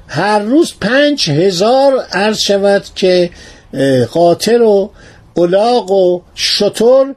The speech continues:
این مواد غذایی رو می‌آوردن، وارد شهر می‌کردن. گوشت می‌آوردن، سبزیجات می‌آوردن، بسیاری از حبوبات و بغولات که ما الان مصرف می‌کنیم.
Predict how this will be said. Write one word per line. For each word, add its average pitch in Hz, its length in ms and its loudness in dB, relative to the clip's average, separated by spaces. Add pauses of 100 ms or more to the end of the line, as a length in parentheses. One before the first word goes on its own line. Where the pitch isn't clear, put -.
(340)
این 240 200 0
مواد 214 440 0
غذایی 180 500 0
رو 208 120 0
می‌آوردن، 185 440 0
وارد 143 360 0
شهر 135 340 -2
می‌کردن. 127 440 -2
گوشت 165 380 -2
می‌آوردن، 156 800 0 (340)
سبزیجات 156 760 -2
می‌آوردن، 156 1000 0 (840)
بسیاری 220 600 0
از - 160 -2
حبوبات 175 680 0
و 170 100 0
بغولات 156 680 0
که 185 100 -2
ما 170 100 0
الان 160 220 0
مصرف 143 460 0
می‌کنیم. 139 400 -2